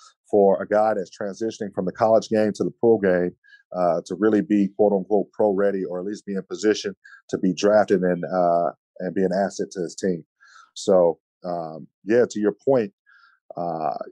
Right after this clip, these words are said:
you know, it's gonna be interesting to look back at that twenty twenty draft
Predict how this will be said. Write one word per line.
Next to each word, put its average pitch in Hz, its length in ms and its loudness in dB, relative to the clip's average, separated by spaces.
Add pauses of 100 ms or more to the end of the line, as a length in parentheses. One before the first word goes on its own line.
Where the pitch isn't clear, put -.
you 98 160 0
know, 92 160 4
it's 95 220 0
gonna 117 180 0
be 101 140 -2
interesting 110 640 -6
to 95 200 -4 (100)
look 117 240 0
back 107 300 4 (180)
at 98 200 -2 (440)
that 95 200 2 (120)
twenty 113 260 -4
twenty 110 320 -4
draft 95 680 -2